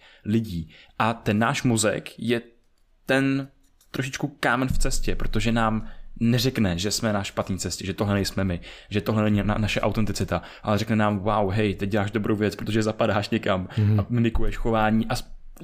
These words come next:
Speaker 1: úspěšný chování někoho z nějaký třeba úspěšný, jako, řeknu to hnusně, kasty lidí.“
Speaker 2: Mhm.
Speaker 1: Takže tohle je můj Red Pill z toho minulého roku. Mimetická
Speaker 2: Hustý, hustý.
Speaker 1: teorie chtíče.
Speaker 2: Jo, a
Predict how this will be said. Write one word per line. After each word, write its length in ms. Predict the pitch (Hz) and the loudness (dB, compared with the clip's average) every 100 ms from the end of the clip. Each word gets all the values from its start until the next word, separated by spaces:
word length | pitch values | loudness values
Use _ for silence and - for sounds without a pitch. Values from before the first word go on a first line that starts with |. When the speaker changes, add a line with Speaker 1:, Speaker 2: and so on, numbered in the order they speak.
| - | -2
Speaker 1:
úspěšný 520 | 160 139 151 - 147 | 0 2 0 2 0
chování 500 | 131 135 127 123 117 - - - | 2 2 4 2 0 -2 -10 0
někoho 500 | 131 127 123 117 117 | 2 2 2 4 4
z 60 | |
nějaký 240 | 127 117 - | 2 0 -2
třeba 240 | 123 - | -4 -2
úspěšný, 500 | 139 - 123 - 123 | -4 0 0 0 0
jako, 320 | 117 120 117 - - _ - _ - | 2 2 0 -2 -20 _ -20 _ -6
řeknu 220 | 117 117 | -2 0
to 100 | 123 | 2
hnusně, 340 | 113 127 - 120 | 2 2 2 0
kasty 360 | 127 - - | 0 0 2
lidí.“ 500 | 120 123 101 92 - - | 2 4 2 0 -6 -4
Speaker 2:
Mhm. 200 | 123 107 92 - _ - | 0 2 0 -10 _ -10
Speaker 1:
Takže 460 | - 110 117 117 113 - | -4 0 2 2 0 0
tohle 180 | 123 113 | 0 2
je 60 | 117 | 4
můj 180 | 113 113 | 4 2
Red 120 | 113 | 0
Pill 180 | 110 107 | -2 -2
z 60 | |
toho 100 | - | 0
minulého 320 | 113 110 107 | 0 0 0
roku. 260 | 110 110 82 | -2 -2 -6
Mimetická 420 | 95 104 101 - | 0 2 2 2
Speaker 2:
Hustý, 80 | 98 | 2
hustý. 140 | 98 - | 2 2
Speaker 1:
teorie 280 | 95 98 98 | 0 0 -4
chtíče. 400 | - - - - | -8 -10 -10 0
Speaker 2:
Jo, 200 | 104 104 | 2 4
a 120 | 113 | 2